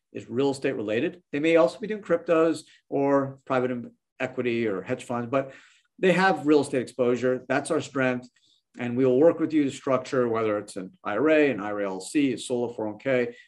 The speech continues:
the best strategy for you and your retirement account so you can make the most tax efficient real estate investment you can with your I R A. And that's it.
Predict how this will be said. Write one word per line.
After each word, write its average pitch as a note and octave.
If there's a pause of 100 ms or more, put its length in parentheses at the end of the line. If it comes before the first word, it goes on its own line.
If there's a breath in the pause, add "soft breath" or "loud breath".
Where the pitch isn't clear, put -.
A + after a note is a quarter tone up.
(120)
the C3+
best D3+ (240)
strategy A#2+
for A2+
you D3
and C3+
your B2+
retirement G#2+
account G#2+ (240 soft breath)
so -
you D3+
can D#3
make D#3
the C3+
most B2+
tax C3
efficient A#2+ (340)
real B2
estate A2+
investment F#2+
you A2
can D3 (300)
with A2
your G2
I E2+
R C2+
A. A#1+ (1000 loud breath)
And G3
that's C#4
it. D#4